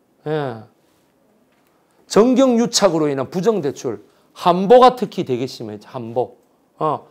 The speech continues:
한라 등 브라이버리 스캔들, 뇌물 스캔들이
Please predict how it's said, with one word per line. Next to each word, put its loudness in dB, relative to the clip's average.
한라 2
등 -6
브라이버리 4
스캔들, -10
뇌물 0
스캔들이 -8